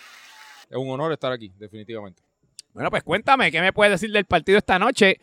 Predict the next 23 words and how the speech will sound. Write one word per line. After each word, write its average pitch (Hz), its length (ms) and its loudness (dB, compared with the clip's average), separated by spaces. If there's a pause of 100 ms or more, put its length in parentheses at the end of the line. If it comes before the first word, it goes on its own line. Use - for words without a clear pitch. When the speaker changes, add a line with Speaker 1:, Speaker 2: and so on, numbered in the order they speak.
(160)
Speaker 2:
Le 151 140 2
faltaban 180 460 6
figuras 240 340 2
claves 226 320 4
en 180 100 -4
su 196 120 0
equipo 214 460 0
y 147 280 0
obtuvieron 147 420 -2
esos 185 320 2
tres 180 200 2
puntos. 214 440 2 (380)
¿Qué 147 100 -4
me 180 140 2
puedes 185 200 4
decir? 135 400 0 (360)
Speaker 1:
¿A 113 60 -12
qué 120 80 -4
tú 147 120 -10
te 156 100 -4
refieres 143 300 -8
que 135 60 -10
faltaron? 139 440 -10